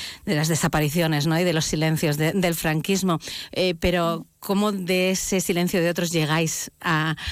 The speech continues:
Speaker 1: a este caso de la manada,
Speaker 2: A romper
Speaker 1: ¿no?
Speaker 2: este silencio.
Speaker 1: Sí, sí, sí.
Speaker 2: <laughs> Eh, bueno, eh, la verdad es que, eh, sí, El silencio fue, El silencio de otros fue algo maravilloso. Estuvimos, pues, nueve años con ella.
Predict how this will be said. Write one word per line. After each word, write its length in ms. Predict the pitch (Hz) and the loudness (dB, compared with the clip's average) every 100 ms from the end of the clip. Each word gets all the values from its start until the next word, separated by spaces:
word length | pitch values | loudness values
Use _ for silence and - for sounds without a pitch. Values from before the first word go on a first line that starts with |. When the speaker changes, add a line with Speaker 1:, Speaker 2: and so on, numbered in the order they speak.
| - - | -10 -8
Speaker 1:
a 100 | - | -2
este 220 | 170 - 185 | 0 0 0
caso 240 | 165 - | 0 0
de 100 | 156 | 0
la 120 | 151 | 2
manada, 240 | 147 151 226 | 2 2 2
Speaker 2:
A 20 | |
romper 320 | 226 226 233 | 2 2 0
Speaker 1:
¿no? 60 | 240 | 0
Speaker 2:
este 240 | 233 240 | -2 -2
silencio. 640 | 233 208 202 208 208 180 170 | 0 0 0 0 2 2 0
Speaker 1:
Sí, 160 | - | -2
sí, 80 | 165 | -2
sí. 100 | - | 0
Speaker 2:
<laughs> 140 | 151 160 - - - - - - | -2 -2 -8 -10 -12 -16 -20 -10
Eh, 140 | 208 | -6
bueno, 240 | 208 220 220 214 214 202 - | -2 0 0 -2 -2 -4 0
eh, 340 | 202 196 196 | 2 2 2
la 160 | - 214 | 0 2
verdad 240 | 208 202 | 2 0
es 80 | 202 | -2
que, 300 | - 262 247 | 0 0 0
eh, 60 | 196 | -4
sí, 200 | - - | -10 -4
El 120 | 208 | -4
silencio 440 | - 190 202 214 233 | -2 -6 -6 -4 -4
fue, 220 | - 220 214 | 0 2 2
El 100 | 214 | 0
silencio 300 | 202 196 - | -4 -12 -8
de 40 | 220 | -6
otros 200 | 220 226 | -6 -4
fue 100 | 214 | -2
algo 240 | 208 208 208 196 - - | 0 0 0 -2 -6 -6
maravilloso. 760 | 208 196 190 190 - 214 277 | -4 0 0 -2 -4 -4 -2
Estuvimos, 440 | 269 208 185 208 - - | -2 -2 0 -2 -2 -12
pues, 200 | - - - | -14 -8 -2
nueve 360 | 190 196 185 | 0 2 2
años 300 | 180 170 175 | 2 0 -4
con 200 | 170 170 | -4 -2
ella. 300 | 196 240 175 | 0 2 0